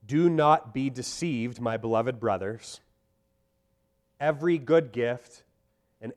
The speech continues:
every perfect gift is from above, coming down from the Father of lights, with whom there is no variation or shadow due to change.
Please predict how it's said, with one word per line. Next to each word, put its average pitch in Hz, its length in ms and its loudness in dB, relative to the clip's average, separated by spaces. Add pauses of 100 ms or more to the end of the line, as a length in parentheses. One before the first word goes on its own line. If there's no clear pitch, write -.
every 165 380 4
perfect - 560 0
gift 107 480 -6 (500)
is 107 180 -14
from 139 280 0
above, 104 440 0 (1000)
coming 143 300 0
down 147 520 4
from 139 400 -2
the 123 100 -4
Father 143 540 4
of 127 300 -2
lights, 117 580 -4 (1160)
with 151 260 -2
whom 143 360 0
there 120 140 2
is 123 320 -4
no 135 260 2
variation 127 880 -2
or 139 240 0
shadow 110 720 -6 (760)
due 113 160 -8
to 110 140 -16
change. 80 560 -14